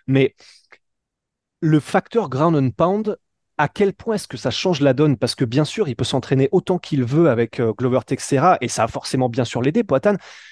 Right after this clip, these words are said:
Mais quand il n'y a pas ce facteur gros coude qui arrive, gros ground and pound, qui font que ça te parasite complètement ton jeu,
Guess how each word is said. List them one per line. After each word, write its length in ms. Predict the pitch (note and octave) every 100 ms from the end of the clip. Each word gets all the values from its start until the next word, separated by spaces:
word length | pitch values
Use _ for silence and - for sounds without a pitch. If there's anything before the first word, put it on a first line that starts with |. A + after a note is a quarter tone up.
| _
Mais 140 | - D3
quand 300 | - A3+ -
il 40 |
n'y 40 | F#3
a 40 |
pas 180 | - G3+
ce 180 | - C3+
facteur 600 | - F3+ - F3 F3 D3
gros 300 | C3+ B2+ D#3+
coude 320 | F#3+ - G3+ E3+
qui 160 | -
arrive, 420 | F3 D#3+ F3+ D#3 D3+
gros 280 | C3 C#3 G#3
ground 200 | F3 F3+
and 140 | F3
pound, 400 | - F3+ F#3 C#3
qui 140 | - F3
font 180 | - G3+
que 140 | D3+
ça 180 | - -
te 140 | -
parasite 480 | B2+ G3+ E3+ D3 F3
complètement 400 | D#3+ D#3 - D#3+
ton 160 | - C#3
jeu, 240 | B2+ B3